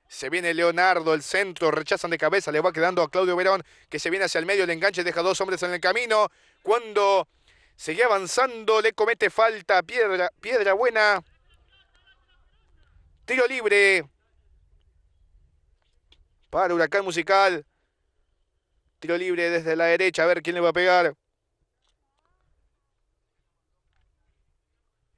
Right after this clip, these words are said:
Dos a cero está ganando Deportivo Juventud.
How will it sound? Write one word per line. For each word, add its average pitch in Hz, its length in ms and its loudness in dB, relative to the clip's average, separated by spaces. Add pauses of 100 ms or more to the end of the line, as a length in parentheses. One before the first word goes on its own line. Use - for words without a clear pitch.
(420)
Dos 165 360 0
a 175 80 0
cero 185 240 -2
está 190 200 0
ganando 190 360 0
Deportivo 196 540 0
Juventud. 190 600 0